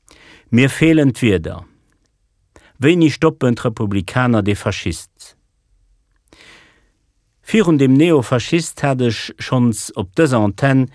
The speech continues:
für vier Jahre gewarnt, kurz nach seiner Wahl zum U-S-Präsident. Schon in dem Moment, als ein Blick an die Geschichte durchgegangen, für zu merken, dass ein Mann zum Präsident gewählt wurde, der nicht nur rechtspopulistisch,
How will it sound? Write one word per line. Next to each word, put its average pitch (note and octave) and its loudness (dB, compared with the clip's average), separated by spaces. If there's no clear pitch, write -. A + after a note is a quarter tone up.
für C3+ 2
vier C#3 2
Jahre B2+ 4
gewarnt, A2+ 0
kurz D#3 2
nach B2 2
seiner G#2+ 2
Wahl A2+ 2
zum G#2+ -2
U-S-Präsident. - -6
Schon C#3+ 4
in C#3+ -4
dem F#3 2
Moment, D3 2
als B2 2
ein A#2+ 2
Blick D3+ 2
an C3 2
die - -8
Geschichte - -2
durchgegangen, G#2+ 2
für A2 -2
zu - -4
merken, A#2 2
dass C3 0
ein E3 4
Mann D#3+ 4
zum C#3 0
Präsident A#2+ 0
gewählt C3+ 0
wurde, A2+ 0
der G#2 2
nicht A#2 -2
nur G2+ 2
rechtspopulistisch, G#2+ -2